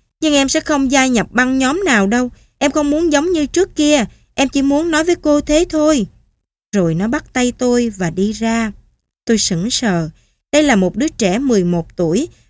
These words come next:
vừa phải vật lộn với một quyết định, một quyết định có sức hạ gục cả một người đàn ông trưởng thành. Và thằng bé đã lựa chọn con đường khó hơn, cao hơn.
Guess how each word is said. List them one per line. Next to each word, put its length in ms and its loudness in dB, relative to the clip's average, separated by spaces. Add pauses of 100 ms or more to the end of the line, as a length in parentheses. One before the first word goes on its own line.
(120)
vừa 140 6
phải 180 0
vật 240 -4
lộn 240 2
với 120 -2
một 220 -2
quyết 260 -2
định, 260 -2 (340)
một 200 0
quyết 160 0
định 200 0
có 100 -2
sức 280 -2
hạ 320 -2
gục 180 -6
cả 80 -2
một 260 -4
người 160 0
đàn 260 -2
ông 200 0
trưởng 300 -4
thành. 360 -2 (520)
Và 100 4
thằng 260 -2
bé 200 0
đã 100 0
lựa 240 0
chọn 280 -4
con 220 -2
đường 180 0
khó 320 -6
hơn, 340 -2 (200)
cao 260 0
hơn. 340 0